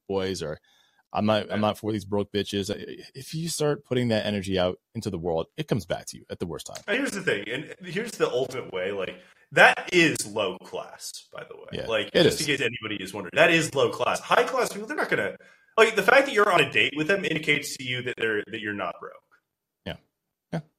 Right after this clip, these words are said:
Speaker 2: Like, 'cause, like, yeah, I don't, I don't fuck with broke people. I never have. And, and so I would never even think to ask myself that.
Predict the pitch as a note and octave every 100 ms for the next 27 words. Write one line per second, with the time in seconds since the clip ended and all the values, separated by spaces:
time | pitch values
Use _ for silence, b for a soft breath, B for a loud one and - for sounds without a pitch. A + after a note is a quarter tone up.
0 | _ A#2 - - - D#3+ - F#3+ F#3 A2
1 | A2 G2+ G#2 G#2 G2+ - - G2+ F#2 F2+
2 | F#2 - D#3 D3 B2+ B2+ C3 G3+ B2+ -
3 | A2 A2+ C3 D#3 D#3 D3+ E3 D#3+ D3+ C3+
4 | D3+ D#3 - A2+ B2+ - F#2 - - _
5 | - -